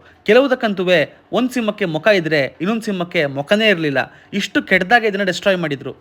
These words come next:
ಇದನ್ನ ಯಾರು ಮಾಡಿದ್ದು ಅಂತ ಕೇಳಿದಾಗ ಪೋರ್ಚುಗೀಸ್ ಅವರು ಸಿಕ್ಸ್ಟೀನ್ ಸೆಂಚುರಿಲಿ ಬಂದಾಗ ಇದನ್ನೆಲ್ಲಾನು ಒಡೆದಾಕಿ ಡಿಸ್ಟ್ರಾಯ್ ಮಾಡಿದ್ರು ಅಂತ ಗೊತ್ತಾಯ್ತು. And ಇನ್ನ ಬೇಜಾರಾಗೋ ವಿಷಯ ಏನಂದ್ರೆ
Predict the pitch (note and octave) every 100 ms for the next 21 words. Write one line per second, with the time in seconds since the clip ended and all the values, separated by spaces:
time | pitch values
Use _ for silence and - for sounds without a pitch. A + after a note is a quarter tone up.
0 | _ F3+ A#3+ F#3+ F3 C#4 C4 A#3+ G3 G#3
1 | F3+ E3 D#3+ D3+ D#3+ C#3 - - _ A3
2 | A#3+ C4+ A#3 G#3 F#3 F3+ F3+ C4 B3 G#3
3 | G3 F#3 D#3+ D#3 D3+ D3 C#3 B2+ - -
4 | F#3 F3+ A#3 C4 G#3 F3 F#3+ F#3+ E3 D#3
5 | G#3+ G3 F3+ D#3 D#3+ F3+ D3 D3 C#3 C#3
6 | G3+ G3 F#3+ B3+ A#3+ G#3 G#3+ A3 G#3 F3+
7 | F3 F#3 F3 D3+ C#3+ C#3 B2 -